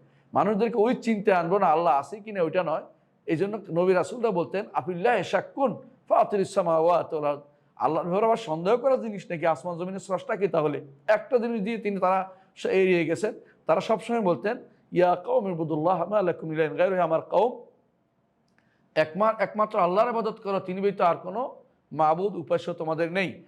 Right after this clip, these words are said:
অর্থাৎ তাদেরকে স্রষ্টার অস্তিত্ব নিয়ে ব্যস্ত রাখার চেয়ে তাদেরকে আল্লাহর ইবাদতে ব্যস্ত রাখা জরুরি বেশি।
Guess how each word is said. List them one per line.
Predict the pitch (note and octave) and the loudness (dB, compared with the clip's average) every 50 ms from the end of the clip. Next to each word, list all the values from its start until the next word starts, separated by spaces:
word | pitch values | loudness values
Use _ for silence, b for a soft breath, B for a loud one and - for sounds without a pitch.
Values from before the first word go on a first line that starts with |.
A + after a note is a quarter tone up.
| B B B | B B B
অর্থাৎ | - D3+ D3+ G#3+ G#3 | -4 -2 0 0 0
তাদেরকে | - D3+ D#3+ E3 G#3 A3 G#3 - F#3+ F3+ E3+ D3+ | 0 0 0 0 -2 -4 -4 -4 -4 -2 -2 -4
স্রষ্টার | - - - E3 F3 E3+ - - A3+ A3+ A3 | -6 -4 -2 0 0 0 -2 -4 -4 -2 -2
অস্তিত্ব | F#3+ F3 - - - A3+ G#3 G3 - _ - A3+ G#3+ G#3 G3+ | -2 -4 -6 -10 -12 -12 -12 -12 -12 _ -2 0 0 0 0
নিয়ে | F#3+ G3 F#3+ F#3 F#3 F3 | -2 -2 -2 -2 0 2
ব্যস্ত | E3 E3 E3 E3 - - A#3 | 2 0 0 -2 -4 -2 0
রাখার | B3 A#3+ G#3 - G3 F#3+ F3 - - | 2 2 2 2 0 -2 -2 -4 -8
চেয়ে | - E3 D#3+ E3 F#3 B B B B B - | -8 -6 -6 -6 -6 B B B B B 0
তাদেরকে | D#3 E3 F3 G#3+ G#3 G#3+ G#3+ A#3 A#3 A#3+ A#3 | 0 2 2 0 -2 0 0 0 0 0 2
আল্লাহর | - D3+ E3+ F#3 F3+ F#3 F#3+ F#3+ F#3+ F#3+ E3+ | 2 2 2 2 2 4 4 4 2 2 0
ইবাদতে | E3+ E3 F3+ F3 F3 F#3 - B3+ C4+ | 0 0 2 2 0 -2 -4 -4 -4
ব্যস্ত | A3 A3 F3 - - G3 | -4 -4 -4 -4 -2 -2
রাখা | F3 E3 D#3 E3 | -2 0 -2 -4
জরুরি | C#3+ C3+ D#3 C3+ C3+ A#2+ | -6 -6 -6 -6 -6 -6
বেশি। | G#2+ A#2 A#2 - A2+ | -8 -10 -12 -14 -16